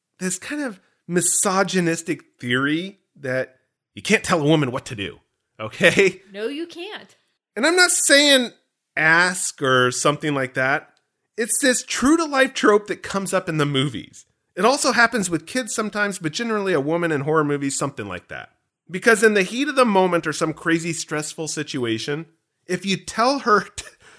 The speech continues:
Speaker 1: if you tell her to actually do something without an explanation,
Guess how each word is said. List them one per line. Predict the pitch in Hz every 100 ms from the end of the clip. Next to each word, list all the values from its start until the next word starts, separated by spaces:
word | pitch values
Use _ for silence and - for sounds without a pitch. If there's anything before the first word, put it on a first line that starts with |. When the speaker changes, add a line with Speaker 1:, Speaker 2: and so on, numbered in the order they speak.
| _ _ -
Speaker 1:
if | 107 - _ - - 180
you |
tell | 175 - 233
her | 254
to | 233 -
actually | 170 - 185 165
do | 131 156
something | - 165 165 160
without | 139 131 139
an | 156
explanation, | 139 - - 123 117 120 147 151